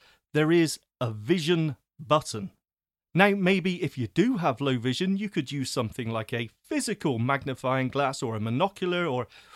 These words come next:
whatever aid you have to tap on this vision button on the screen and to enable screen magnification.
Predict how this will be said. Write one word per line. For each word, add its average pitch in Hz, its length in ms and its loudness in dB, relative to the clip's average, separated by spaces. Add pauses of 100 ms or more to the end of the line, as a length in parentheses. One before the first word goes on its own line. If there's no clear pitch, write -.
(140)
whatever 120 440 -2
aid 127 320 0
you 113 140 -2
have 143 400 0 (340)
to 143 200 0
tap - 480 -2 (140)
on 147 160 6
this 135 200 0
vision 131 300 2
button 120 220 2
on 123 140 2
the 120 80 -2
screen 180 500 0
and 180 300 2
to 165 400 -2
enable 117 640 0
screen 107 400 -2
magnification. 117 960 0